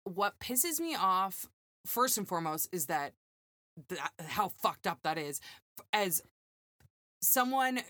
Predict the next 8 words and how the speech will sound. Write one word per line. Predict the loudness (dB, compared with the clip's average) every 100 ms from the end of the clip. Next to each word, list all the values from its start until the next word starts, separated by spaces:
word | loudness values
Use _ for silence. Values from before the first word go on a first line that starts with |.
| -2
who, | 2 2 2 2 0 -4 _ _ _ _ -20 _ _ _ _ _ _ _ _ _ _
oh, | 0 0 0 0
I |
just | 2 2 2
can't | 0 2
even | 2 4
imagine | 6 4 4 0
being, | -2 -2 -2 0 -2 -4